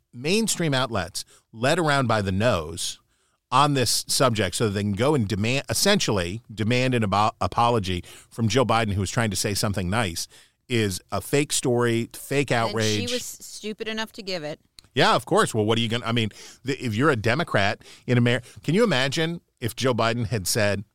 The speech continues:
Speaker 1: "Eh, I'm good with it. I li-, I like breakfast tacos. And by the way, breakfast tacos <laughs> are, are very good. And the breakfast tacos in that part of Texas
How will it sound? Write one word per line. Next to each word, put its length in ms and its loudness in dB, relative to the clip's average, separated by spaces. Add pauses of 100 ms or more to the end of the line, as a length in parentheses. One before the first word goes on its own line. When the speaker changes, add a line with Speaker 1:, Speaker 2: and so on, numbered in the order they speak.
(100)
Speaker 1:
"Eh, 200 2 (200)
I'm 140 4
good 160 4
with 160 -2
it. 140 0 (180)
I 80 4
li-, 240 6
I 80 4
like 240 2
breakfast 340 -2
tacos. 560 0 (100)
And 140 2
by 140 4
the 80 0
way, 260 0 (840)
breakfast 360 -2
tacos 560 0 (180)
<laughs> 180 -20
are, 80 2 (340)
are 160 4
very 320 2
good. 320 2 (280)
And 160 2
the 60 2
breakfast 380 2
tacos 380 0
in 80 0
that 180 -2
part 180 0
of 80 -6
Texas 460 -2